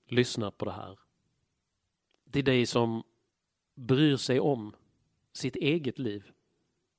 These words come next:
Till dig som bryr sig om ditt samhälle,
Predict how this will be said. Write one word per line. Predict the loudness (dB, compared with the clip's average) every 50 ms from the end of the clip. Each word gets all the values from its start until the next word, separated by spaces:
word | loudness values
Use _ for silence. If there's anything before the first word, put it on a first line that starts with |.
| _ _ _ _ _ _ _ _ _ _ _ _ _ _ _ _ _ _ _ _ _ _ _ _
Till | 0 2 6
dig | 6 6 6 6 4 0
som | -2 -2 -2 2
bryr | 4 6 8 8 8 8 6 4
sig | 2 2 4 4
om | 4 4 2 2 0 -4 -8 -10 -12 _ _ _ _ _ _ _ _ _ _
ditt | -2 -2 -2
samhälle, | 2 4 4 4 4 4 2 2 0 -4 -8 -10 -10 -10 -10